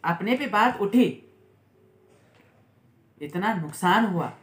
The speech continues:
तो आप धर्म की ओर उंगली करने लगे। धर्म की ओर उंगली करने से अच्छा है ना,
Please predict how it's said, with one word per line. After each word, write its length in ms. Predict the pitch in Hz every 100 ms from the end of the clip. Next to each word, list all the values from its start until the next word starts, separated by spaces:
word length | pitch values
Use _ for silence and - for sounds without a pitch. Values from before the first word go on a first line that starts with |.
| _ _ _ -
तो 40 |
आप 200 | 160 196 -
धर्म 260 | 165 190
की 140 | 220 233
ओर 220 | 226 233 -
उंगली 260 | 180 170 175
करने 340 | 165 143 139
लगे। 220 | 123 117 113 _ _ _
धर्म 240 | 151 170
की 120 | 170 175
ओर 120 | 165
उंगली 260 | 147 160 165
करने 340 | 151 151 165
से 120 | 165
अच्छा 200 | 151 170
है 100 | 139
ना, 200 | 175 165